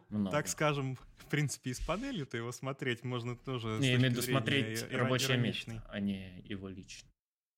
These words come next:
Speaker 2: Какой у нас, э, колорист без мышки работает?
Speaker 1: Шоу?
Speaker 2: Кевин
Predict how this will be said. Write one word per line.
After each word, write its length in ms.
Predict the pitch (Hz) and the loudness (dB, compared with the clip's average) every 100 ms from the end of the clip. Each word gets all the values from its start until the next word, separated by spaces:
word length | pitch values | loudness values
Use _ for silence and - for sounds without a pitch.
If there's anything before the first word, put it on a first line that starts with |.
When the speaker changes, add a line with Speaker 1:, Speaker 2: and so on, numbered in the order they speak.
| _ _ _ - - _ _ _ _ _ _ _ _ _ _ - | _ _ _ -20 -20 _ _ _ _ _ _ _ _ _ _ -10
Speaker 2:
Какой 220 | 120 190 | -2 0
у 40 | 202 | 2
нас, 320 | 147 120 - | 0 -2 -6
э, 220 | 113 110 104 | -4 -4 -6
колорист 420 | 113 113 156 - - | -8 -6 -6 -10 -12
без 140 | 113 | -8
мышки 280 | 113 113 - | -6 -8 -12
работает? 460 | 101 90 - - - | -14 -12 -16 -16 -12
Speaker 1:
Шоу? 360 | - 139 196 - _ _ _ _ _ _ _ _ _ _ _ _ _ _ _ _ _ _ _ _ - | -6 -4 -6 -12 _ _ _ _ _ _ _ _ _ _ _ _ _ _ _ _ _ _ _ _ -8
Speaker 2:
Кевин 340 | 127 123 | -6 -4